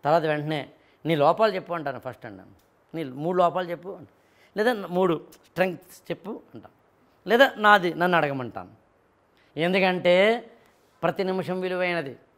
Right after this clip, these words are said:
కెరీర్ విలువైనది. ఎన్నాళ్ళు ఇలా ఉండిపోతారు, ఎన్నాళ్ళు ఇలా సామాన్యంగా ఉండిపోతారు. ఎప్పుడైనా ఒక మీటింగ్ మనం విహారీ ప్రాజెక్ట్ ద్వారా పెట్టినప్పుడు, ఆ మీటింగ్లో నిన్ను పైకి పిలిచి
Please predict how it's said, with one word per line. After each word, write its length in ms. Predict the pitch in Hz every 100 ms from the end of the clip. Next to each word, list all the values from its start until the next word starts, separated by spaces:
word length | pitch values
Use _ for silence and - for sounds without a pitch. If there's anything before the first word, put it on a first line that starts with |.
| _ _ _ -
కెరీర్ 380 | 185 180 190
విలువైనది. 580 | 180 180 180 180 170 120 - _ _ -
ఎన్నాళ్ళు 340 | 156 196 190 185
ఇలా 120 | 185
ఉండిపోతారు, 680 | 165 180 - 190 185 165 - - _ -
ఎన్నాళ్ళు 260 | 165 190 190
ఇలా 120 | 180
సామాన్యంగా 640 | 135 170 214 226 220 208
ఉండిపోతారు. 580 | 190 170 135 135 110 110 _ _ _ _ _ 143
ఎప్పుడైనా 280 | 151 175
ఒక 100 | 175
మీటింగ్ 400 | 160 175 196 190 180
మనం 120 | 185
విహారీ 300 | 160 180 185
ప్రాజెక్ట్ 320 | 185 180 170
ద్వారా 180 | 180 196
పెట్టినప్పుడు, 760 | - - 226 233 226 - 123 - _ _ -
ఆ 100 | 156
మీటింగ్లో 500 | 143 196 208 202 202
నిన్ను 300 | 190 190 196 175 - - _ _ _ _
పైకి 220 | - 202
పిలిచి 480 | 190 226 170 214 -